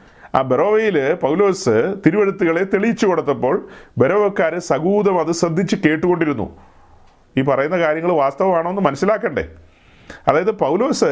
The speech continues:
സ്ഥാപിക്കുകയാണ് നമ്മുടെ പൂർവന്മാർക്ക് വെളിപ്പെട്ട് വന്നിരിക്കുന്നതായ ആ വെളിപ്പാടുകൾ, അല്ലെങ്കിൽ നമ്മുടെ പൂർവന്മാരായ പിതാക്കന്മാർക്ക് ദൈവം കൊടുത്ത വാഗ്ദത്തങ്ങൾ, അതെല്ലാം വിശുദ്ധ പ്രവാചകന്മാർ രേഖപ്പെടുത്തിയിരിക്കുന്നു.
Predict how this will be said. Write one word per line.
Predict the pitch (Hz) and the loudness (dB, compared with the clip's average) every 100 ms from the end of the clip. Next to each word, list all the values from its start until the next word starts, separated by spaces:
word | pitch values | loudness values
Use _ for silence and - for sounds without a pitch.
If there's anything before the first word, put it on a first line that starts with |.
| 165 | 0
സ്ഥാപിക്കുകയാണ് | 220 - 151 233 254 269 135 85 - - _ _ - | 0 0 2 0 -2 0 0 -4 -16 -20 _ _ -4
നമ്മുടെ | 135 214 220 | -2 0 -2
പൂർവന്മാർക്ക് | 175 175 214 208 202 202 214 | 0 0 0 0 -2 -2 0
വെളിപ്പെട്ട് | 165 190 208 170 | 0 0 -2 0
വന്നിരിക്കുന്നതായ | 190 170 165 160 165 156 147 143 123 117 - - - | 0 0 -2 0 0 0 2 2 0 -2 -8 -20 -4
ആ | - | -2
വെളിപ്പാടുകൾ, | 135 143 160 170 160 87 - - _ - _ - _ | 0 0 0 0 0 -4 -8 -20 _ -20 _ -20 _
അല്ലെങ്കിൽ | 110 123 202 349 - - - | -2 0 0 -4 -10 -18 -2
നമ്മുടെ | 127 185 202 | -2 0 -2
പൂർവന്മാരായ | 165 180 202 190 196 190 180 | 0 0 0 0 0 2 0
പിതാക്കന്മാർക്ക് | 185 156 156 180 196 180 180 180 170 | 0 0 0 -2 -4 -2 -2 -2 -2
ദൈവം | 156 170 226 | 0 0 0
കൊടുത്ത | 175 160 160 | 0 0 0
വാഗ്ദത്തങ്ങൾ, | 120 135 - 185 165 127 80 - - - - - | 0 -2 -2 -2 -2 -2 -6 -8 -20 -20 -14 -2
അതെല്ലാം | 156 202 202 220 | 0 2 0 -2
വിശുദ്ധ | 165 202 | -4 -2
പ്രവാചകന്മാർ | 175 165 165 185 196 196 190 175 | 0 0 0 0 0 -2 0 0
രേഖപ്പെടുത്തിയിരിക്കുന്നു. | 147 165 202 185 170 160 127 110 | 0 0 -2 -2 0 0 0 -2